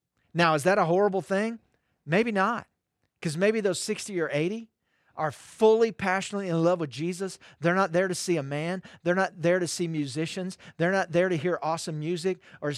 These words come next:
or super nice, charismatic teaching that makes them feel awesome. They are there for Jesus and for one another. They're there for the gospel, the whole gospel, the true gospel, the truth,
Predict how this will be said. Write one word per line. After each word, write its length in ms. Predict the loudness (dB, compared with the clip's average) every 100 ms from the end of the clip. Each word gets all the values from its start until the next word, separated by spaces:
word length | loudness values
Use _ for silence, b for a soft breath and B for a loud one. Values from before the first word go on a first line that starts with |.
| -8 -6
or 280 | -6 -6
super 560 | -10 -10 -2 -2 0 -2
nice, 400 | 0 -2 -4 -8
charismatic 680 | -2 0 0 0 0 0 -2
teaching 360 | -4 -4 -6 -6
that 80 |
makes 220 | -4 -4 -4
them 160 | -8
feel 340 | -2 0 0 0
awesome. 460 | -2 -4 -4 -8 B B 2
They 160 | 4
are 100 | 4
there 220 | 4 2
for 120 | 2 -8
Jesus 680 | -4 -2 0 0 -2 -2 -12 B
and 160 | -6 -4
for 80 | -4
one 240 | -4 -2
another. 400 | 0 -2 -2 -6 B B
They're 160 | 0 4
there 160 | 4
for 160 | 2 -2
the 100 | -2
gospel, 560 | 2 4 6 2 -8 -8
the 160 | -8
whole 260 | 0 2 2
gospel, 440 | 2 0 -2 -12
the 100 | -12
true 320 | -10 -2 0
gospel, 400 | 2 2 2 -8
the 80 | -12
truth, 500 | -12 -4 -2 -4 -8